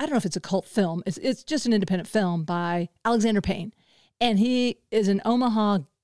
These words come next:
gay man, first of all, just to know, like, so, you know, complicated. And he did this movie, Citizen Ruth, but it was showing this militant conservatives and the militant, these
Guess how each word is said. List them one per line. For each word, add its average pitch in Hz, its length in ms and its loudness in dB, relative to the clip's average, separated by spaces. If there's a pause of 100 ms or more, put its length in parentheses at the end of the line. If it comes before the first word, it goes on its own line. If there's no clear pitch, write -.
(120)
gay 208 440 0 (260)
man, 180 460 0
first 208 220 0
of 165 80 -4
all, - 180 -2
just 214 280 -2
to 277 60 2
know, 214 220 2
like, 175 260 0
so, - 140 -2
you 269 220 0
know, 247 360 0
complicated. 214 600 -2 (580)
And 262 300 2
he 214 160 0
did 190 260 -2
this 226 160 -2
movie, 294 260 2
Citizen 208 400 -2
Ruth, 247 340 0 (220)
but 233 140 2
it 240 80 4
was 226 100 0
showing 247 680 2
this 190 180 0
militant 240 560 2
conservatives 190 720 -2
and 196 160 2
the 190 40 4
militant, 214 760 0 (1040)
these 190 260 -2